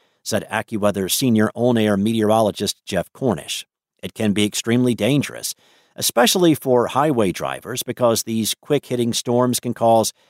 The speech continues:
sudden whiteouts and flash freezes." While snow squall forecasting isn't new, the warning system is.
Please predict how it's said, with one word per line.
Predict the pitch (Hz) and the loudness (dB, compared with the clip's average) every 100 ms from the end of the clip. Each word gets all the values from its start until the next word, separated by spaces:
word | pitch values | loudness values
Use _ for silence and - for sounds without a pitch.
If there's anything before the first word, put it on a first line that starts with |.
| _ | _
sudden | - 143 113 110 | -2 0 2 2
whiteouts | 117 135 95 67 101 - | 2 2 0 -4 -6 -6
and | 104 104 107 | -4 -4 -2
flash | 110 113 113 | 0 0 -2
freezes." | - 180 - - - - _ _ _ _ _ _ _ | -4 -4 -4 -8 -12 -14 _ _ _ _ _ _ _
While | 117 123 117 113 - | 0 2 4 0 -2
snow | - 139 139 | -2 0 2
squall | 120 127 123 117 | 0 4 4 4
forecasting | - 156 156 - 85 - 107 | 2 0 0 -2 -6 -6 -8
isn't | 82 104 98 - | -6 -6 -8 -2
new, | 214 170 147 - _ _ _ - | 4 6 4 0 _ _ _ -2
the | 160 | 0
warning | 147 294 240 120 | 4 4 4 2
system | - 90 - 64 | -2 -4 -8 -12
is. | 65 110 147 | -8 -6 -6